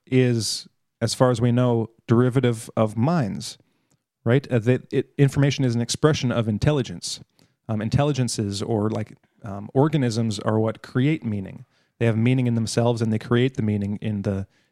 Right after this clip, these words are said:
in the information in their behaviors and in, like, a, a higher form of life, like in humanity, through their thoughts. So, um, Kastrup goes on writing, "You see, it is one thing to state in language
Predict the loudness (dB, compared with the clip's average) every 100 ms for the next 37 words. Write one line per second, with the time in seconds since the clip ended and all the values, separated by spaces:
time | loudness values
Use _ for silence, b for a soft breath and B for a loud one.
0 | _ -2 0 0 0 -2 -2 -2 0 0
1 | 0 2 0 -2 -6 b b 0 2 2
2 | 2 2 0 0 -2 -2 0 0 0 -2
3 | -4 -2 -4 -4 -4 -2 -4 0 0 0
4 | 0 2 2 0 -2 -2 -2 -4 -6 -4
5 | -2 0 0 -2 -2 0 0 0 -2 -4
6 | -6 -14 -16 b b b b b b -6
7 | 0 2 2 -2 -4 -2 -2 -2 -4 -6
8 | -10 -6 -2 -2 2 2 4 2 0 -4
9 | -10 _ _ _ _ _ _ -2 2 2
10 | 0 -4 -8 b b b b 0 0 0
11 | -2 0 0 0 0 0 0 0 0 2
12 | -2 0 0 0 0 0 2 0 0 0
13 | -2 -6 -10